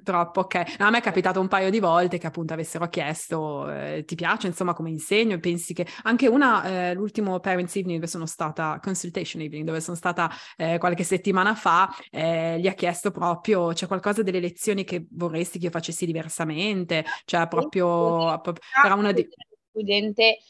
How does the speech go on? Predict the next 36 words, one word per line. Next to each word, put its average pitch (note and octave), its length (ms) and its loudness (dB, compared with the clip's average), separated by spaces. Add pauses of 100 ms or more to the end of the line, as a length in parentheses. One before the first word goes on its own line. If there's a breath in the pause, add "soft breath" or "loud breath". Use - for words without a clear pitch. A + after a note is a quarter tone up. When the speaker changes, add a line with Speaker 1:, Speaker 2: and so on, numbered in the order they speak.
(260 soft breath)
Speaker 2:
come A3+ 320 4
pensi A3 400 0
che G#3 120 -6
potresti F3+ 500 -4
migliorare? E3 640 0
Su G3+ 160 -8
cosa G#3 300 2
pensi F#3 300 -4
di F3 100 -8
dover E3 300 0 (140)
Speaker 1:
Mm. D#3+ 220 0
Speaker 2:
lavorare? E3+ 280 -10 (360)
Mm, F3 160 -6
Speaker 1:
Ok. - 220 -8
Speaker 2:
quindi F3 360 -4 (400)
un E4+ 120 4
approccio C4+ 340 4
molto D#4+ 220 6
diverso, A3 340 8
diciamo, G3 380 2
dai G3 340 4
parents G3+ 380 4
evening G3 300 -2
che G3 100 0
ho - 20 4
avuto F#3+ 260 -2
in F#3+ 100 0
Ita-, G#3 260 4
colloquio A#3 480 6
genitori G#3 300 2
Speaker 1:
Ma A3+ 160 8
senti, C#4+ 340 8
Speaker 2:
che - 20 6
Speaker 1:
anche C4 340 8
tu D4+ 200 6
c'hai, G3 560 8